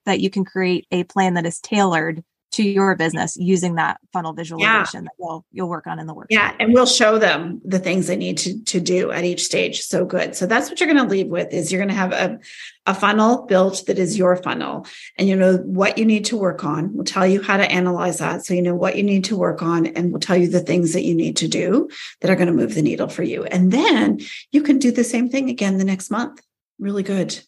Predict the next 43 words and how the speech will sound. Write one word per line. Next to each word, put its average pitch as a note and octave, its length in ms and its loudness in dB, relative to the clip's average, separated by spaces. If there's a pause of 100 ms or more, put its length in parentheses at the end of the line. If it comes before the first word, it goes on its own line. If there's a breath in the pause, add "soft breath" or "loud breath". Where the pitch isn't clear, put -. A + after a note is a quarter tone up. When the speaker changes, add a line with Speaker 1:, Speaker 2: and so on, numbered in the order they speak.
(140)
Speaker 2:
So - 220 -6
good. F#3 360 -2 (460 loud breath)
Well, B3 520 4 (760)
let's, C4+ 640 0
um, G3+ 460 0
let's, A#3+ 500 -4
let's C4+ 280 -2
just C#4+ 260 -2
kind G#3+ 200 -2
of F#3+ 100 -6
recap F#3 500 -6
before F3+ 300 -2
we F#3 120 2
let F#3 200 2
everyone F#3 640 -2
go. F3 440 -4 (720 loud breath)
If A3+ 180 0
you - 80 6
want B3+ 220 4
to C#4 60 -2
take D4+ 220 2
part A#3+ 380 2
in G#3 160 0
this, G3 540 -2
uh, F#3 340 -2 (300)
in G3+ 140 4
this F#3+ 200 0
workshop, - 520 -4
I F#3 40 -2
want F#3+ 160 0
you G3 80 0
to F#3+ 80 0
head G3+ 160 0
on G#3+ 180 4
over G3+ 140 -2
to G#3 100 -2
the G#3 100 0
show F3+ 200 0
notes. F3+ 300 -4
You D#3+ 60 -4
can F3+ 140 0
register F#3 460 -2
there. E3+ 440 -4